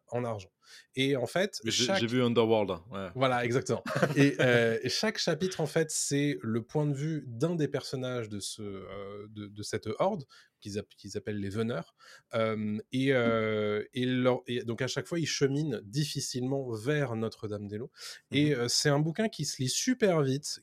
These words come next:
Speaker 1: qui fait moins de deux cents pages, qui est super bien rythmé, qui est très intéressant, euh, qui est, euh, assez évidemment, euh, vulgaire dans, euh, dans la fa-, dans le phrasé de,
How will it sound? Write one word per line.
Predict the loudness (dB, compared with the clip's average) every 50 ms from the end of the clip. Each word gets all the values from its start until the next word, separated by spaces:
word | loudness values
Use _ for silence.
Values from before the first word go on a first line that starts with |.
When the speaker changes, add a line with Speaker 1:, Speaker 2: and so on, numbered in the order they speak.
| -16
Speaker 1:
qui | -14 -8 -6 -6 -6
fait | -2 0 0
moins | 2 4 4 4 4
de | 4 4
deux | 2 2 0
cents | 0 -2 -4 -2
pages, | -2 -4 -4 -4 -6 -12 -12
qui | -12
est | -12 -10
super | -10 -10 -10 -8 -6 -4 -4 -4
bien | -4 -4 -4 -4
rythmé, | -6 -6 -6 -6 -6 -6 -6 -8 -10
qui | -16
est | -20
très | -12 -6 -4 -2 -2
intéressant, | -2 -2 -2 -2 -2 -2 -4 -6 -8 -12 -12 _ -20 -20 -20 -20 -20 _ _ -6
euh, | -6 -4 -4 -4 -4 -6 -6 -6 -6 -6 -8 -8 -10 -12
qui | -12 -10 -8 -6
est, | -6
euh, | -6 -6 -8 -10 -12 -14 _ _ _ -20 _ _ _ _ _ _ -4 -2
assez | 0 0 0 0 0 0
évidemment, | 0 0 -2 -4 -6 -6 -6 -4 -4 -4 -4 -4 -4 -4
euh, | -4 -4 -4 -4 -4 -4 -4 -6 -6 -6 -8 -8 -6 -6 -6 -6
vulgaire | -4 -4 -4 -2 2 2 4 4 4 2 0
dans, | 0 0 -2 -2 -2 -2 -4
euh, | -4 -4 -4 -6 -6 -8 -8 -10 -12 -12 -12
dans | -12 -10 -8 -6
la | -6 -6
fa-, | -6 -8 -10 -14
dans | -10 -6 -4 -4
le | -4 -6
phrasé | -6 -4 -4 -2 -2 -2 -2 -2 -2 -2 -4
de, | -4 -6 -8 -8 -8 -10 -10 -12 -12